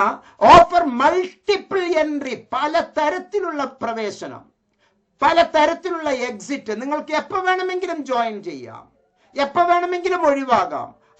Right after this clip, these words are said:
അതിനുള്ള ഒരു അവസരം ഇവിടെ തരികയാണ്. മൂന്ന് കൊല്ലത്തെ ഡിഗ്രിയിൽ ചെയ്തപ്പോ ഇപ്പൊ കാലിക്കറ്റ് യൂണിവേഴ്സിറ്റിയിലോ കണ്ണൂർ യൂണിവേഴ്സിറ്റിയിലോ കേരള യൂണിവേഴ്സിറ്റിയിലോ മൂന്ന് കൊല്ലത്തെ ഡിഗ്രി ചെയ്തിട്ട് ഒരു കൊല്ലത്തിൽ പഠനം നിർത്തിയാൽ എന്താകും?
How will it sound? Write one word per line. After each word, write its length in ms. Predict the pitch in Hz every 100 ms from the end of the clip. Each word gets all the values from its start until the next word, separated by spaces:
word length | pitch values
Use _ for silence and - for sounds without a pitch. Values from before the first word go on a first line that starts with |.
| 330
അതിനുള്ള 320 | 370 359 339 311
ഒരു 100 | 285 262
അവസരം 380 | 269 285 277 262
ഇവിടെ 180 | 247 233 220
തരികയാണ്. 580 | 196 180 160 120 123 - _ _ _ _ _ 208
മൂന്ന് 220 | 294 339 330
കൊല്ലത്തെ 340 | 311 349 349 330
ഡിഗ്രിയിൽ 420 | 285 277 330 320 247
ചെയ്തപ്പോ 420 | 254 247 262 202 208 233
ഇപ്പൊ 180 | - 311 -
കാലിക്കറ്റ് 480 | 262 302 349 339 320
യൂണിവേഴ്സിറ്റിയിലോ 800 | 285 277 262 - 226 208 190 202 262 254
കണ്ണൂർ 320 | 226 285 330 277
യൂണിവേഴ്സിറ്റിയിലോ 760 | 254 233 208 196 180 180 180 277 277
കേരള 300 | 233 294 320 285
യൂണിവേഴ്സിറ്റിയിലോ 640 | 247 226 208 208 190 185 269 226
മൂന്ന് 260 | 262 330 302
കൊല്ലത്തെ 380 | 247 247 262 285 208
ഡിഗ്രി 300 | 208 285 285 226
ചെയ്തിട്ട് 460 | 208 190 170 175 247 202
ഒരു 140 | 254 330 254
കൊല്ലത്തിൽ 420 | 220 254 254 269 208 175
പഠനം 340 | 190 233 277 240
നിർത്തിയാൽ 560 | 196 202 - 208 165 196 269 - - 254
എന്താകും? 460 | 269 285 277 277